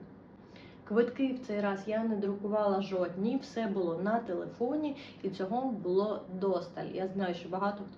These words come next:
париться, особливо старше покоління, про те, що треба все роздрукувати, але, на щастя, ми починаємо так оцифровуватись, і всі електронні квитки — це взагалі без проблем, все всюди проходить.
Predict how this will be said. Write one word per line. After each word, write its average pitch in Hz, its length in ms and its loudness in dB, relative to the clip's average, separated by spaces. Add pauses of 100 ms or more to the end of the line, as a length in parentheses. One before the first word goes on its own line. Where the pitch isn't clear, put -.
париться, 190 500 -4
особливо 196 460 -2
старше - 400 -10
покоління, 190 520 -2
про 180 100 -6
те, 190 140 -2
що - 200 -8
треба 196 280 0
все - 180 -6
роздрукувати, 208 760 -4 (360)
але, 202 240 2
на 185 100 -2
щастя, 320 720 0
ми 220 380 2
починаємо 190 680 0
так - 200 -4
оцифровуватись, 262 920 0 (140)
і 202 340 2
всі 214 460 0
електронні 185 580 -4
квитки — 294 480 0 (140)
це 202 160 -4
взагалі 202 520 -2 (280)
без 196 240 2
проблем, 190 480 -2
все 196 360 -4 (120)
всюди 190 300 -4
проходить. - 560 -10